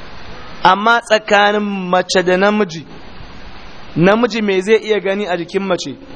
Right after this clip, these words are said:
ba tare da, ko mace me za ta iya bayyanawa in har maza za ta iya gifta ta gurin? Shine muka ce malamai sun yi saɓani. Wasu malamai suka ce kirif ba abin da zai gani sai kayanta, hijabinta.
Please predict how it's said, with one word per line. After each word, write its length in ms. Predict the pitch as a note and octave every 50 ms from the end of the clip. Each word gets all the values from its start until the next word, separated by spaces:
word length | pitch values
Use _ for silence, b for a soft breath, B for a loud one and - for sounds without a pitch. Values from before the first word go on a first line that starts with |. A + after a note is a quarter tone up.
| - - - - - -
ba 200 | B2+ D3 D3+ D#3
tare 340 | - E3+ D#3+ E3+ F3+ G3+ G#3
da, 240 | F#3+ G#3 F#3 D#3+ - - - - - -
ko 180 | - G#3 G#3+
mace 200 | G#3 G3+ - - F3+
me 80 | F3+ F3
za 140 | F#3+ G#3 G#3+
ta 80 | - -
iya 120 | G3 G3+ G3
bayyanawa 680 | D#3+ F3 G3 G3+ G3 F#3 F3+ F3 E3 D#3+ D#3+ D#3+ - -
in 280 | G3 G3 G3 G3 G3 F#3+ - -
har 260 | - - F3 G3+ G3+ G#3
maza 320 | G3+ G3 G3 F#3 G3 G3
za 60 | G3 G3+
ta 120 | G3 -
iya 80 | F#3 F3+
gifta 400 | E3 F3+ F3 - - F3+ D#3+ D#3
ta 100 | D#3+ E3
gurin? 260 | D#3+ E3 D3+ - - - - - - - - - - - -
Shine 260 | - - G3 G3+ G3+
muka 160 | F#3+ G3 F#3 F#3
ce 160 | - F#3+ F3+
malamai 400 | E3+ E3 D#3 D#3 D#3 D#3+ F3 F3
sun 160 | E3+ F3+ F#3
yi 60 | F#3
saɓani. 440 | F3+ F3 E3 D3 D3 D3 D3 D3+ D3+
Wasu 200 | D#3+ F3+ F3+ G#3
malamai 240 | G3+ G3 F#3 F3+ F#3
suka 140 | F3+ - F#3
ce 140 | - - F3
kirif 400 | E3 - - A3+ A#3 A#3 A#3 - - - - - - - - - - - - - - - - - -
ba 120 | G3 G#3 - -
abin 260 | F#3 F3+ A#3+ C4 B3
da 60 | A3+
zai 160 | G#3 A3 G#3 F#3+
gani 200 | F#3+ F#3 F#3 F#3
sai 260 | F3+ F#3+ F#3+ F3+ E3+ E3 - - - - - -
kayanta, 420 | - F3+ E3+ E3+ F3 F3+ F3 - D3+
hijabinta. 540 | C#3 C#3 C#3 E3+ E3+ E3 D3+ C3+ C3 B2